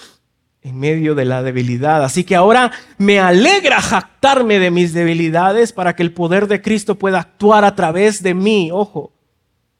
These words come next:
"Es por eso que me deleito en mis debilidades y en los insultos, privaciones, persecuciones, dificultades que sufro por Cristo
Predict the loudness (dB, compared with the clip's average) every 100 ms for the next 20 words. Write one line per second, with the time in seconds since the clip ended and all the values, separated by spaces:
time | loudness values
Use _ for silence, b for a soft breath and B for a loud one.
0 | _ _ _ -16 -4 0 2 2 -2 0
1 | 0 2 2 4 4 2 -2 -4 -2 -4
2 | -2 -2 -2 -2 0 0 0 -4 -6 -8
3 | -8 -10 -2 0 0 -2 -4 -8 -6 -6
4 | -4 -4 -4 -6 -12 -10 -10 -6 -4 -4
5 | -6 -10 -10 -10 0 2 4 2 -2 -10
6 | b b b -2 0 -2 -4 0 0 0
7 | -4 -2 -2 -4 -6 -6 -6